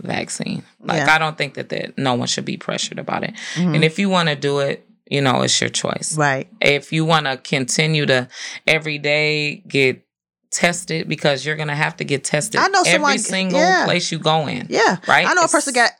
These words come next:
Speaker 2: covid three times.
Speaker 1: Wow.
Speaker 2: Three
Speaker 1: And what
Speaker 2: times.
Speaker 1: happened all three times?
Speaker 2: Sick. Sick.
Speaker 1: Sick like what?
Speaker 2: Tired. Um, confused.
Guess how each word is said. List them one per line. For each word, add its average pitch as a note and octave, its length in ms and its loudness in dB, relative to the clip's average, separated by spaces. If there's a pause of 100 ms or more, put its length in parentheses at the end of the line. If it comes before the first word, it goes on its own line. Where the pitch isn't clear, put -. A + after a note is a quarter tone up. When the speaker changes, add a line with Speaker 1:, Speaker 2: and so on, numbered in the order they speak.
Speaker 2:
covid F#3+ 320 -2
three A3 340 -2
times. D#3 800 -4
Speaker 1:
Wow. B2+ 540 0
Speaker 2:
Three F#3+ 120 2
Speaker 1:
And F#3+ 80 2
what G#3 80 4
Speaker 2:
times. C#3+ 140 2
Speaker 1:
happened C4+ 280 2
all A3+ 120 2
three A#3+ 200 -6
times? C4 400 -2
Speaker 2:
Sick. - 400 0 (500)
Sick. D#4 320 -2
Speaker 1:
Sick G#3+ 300 2
like F3+ 260 2
what? D3+ 320 0
Speaker 2:
Tired. G3 600 -2 (800)
Um, D3+ 640 -8 (1040)
confused. E3 760 -4